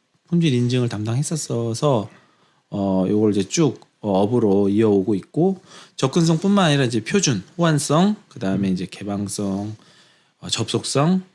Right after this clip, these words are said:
Speaker 1: 어, 그다음에 편의성, 요렇게 해서 지금 행정안전부에서 추진하고 있는 전자정부, 어,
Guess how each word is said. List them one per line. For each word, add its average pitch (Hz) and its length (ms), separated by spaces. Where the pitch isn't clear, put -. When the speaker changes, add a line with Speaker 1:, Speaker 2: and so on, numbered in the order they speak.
Speaker 1:
어, 90 680
그다음에 92 300
편의성, 165 580
요렇게 139 340
해서 131 220
지금 113 440
행정안전부에서 135 920
추진하고 165 580
있는 107 480
전자정부, 120 920
어, 98 340